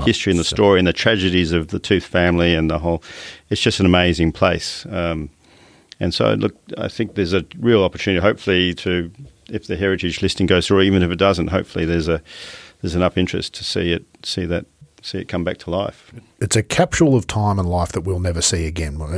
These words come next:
Speaker 2: You can't imagine anybody in the modern era, even the uber billionaires that we know of, creating an estate with a cricket field and a golf course, and a dance hall, and, uh,
Speaker 1: Yeah.
Speaker 2: it's just a, it's a, it's a past, part of time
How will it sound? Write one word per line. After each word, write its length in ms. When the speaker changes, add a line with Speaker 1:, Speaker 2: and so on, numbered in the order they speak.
Speaker 2:
You 280
can't 220
imagine 360
anybody 500
in 80
the 60
modern 260
era, 140
even 260
the 300
uber 260
billionaires 560
that 80
we 120
know 320
of, 100
creating 520
an 80
estate 600
with 120
a 140
cricket 320
field 340
and 120
a 60
golf 420
course, 400
and 180
a 80
dance 460
hall, 460
and, 220
uh, 760
Speaker 1:
Yeah. 120
Speaker 2:
it's 160
just 180
a, 80
it's 160
a, 180
it's 140
a 80
past, 460
part 180
of 80
time 440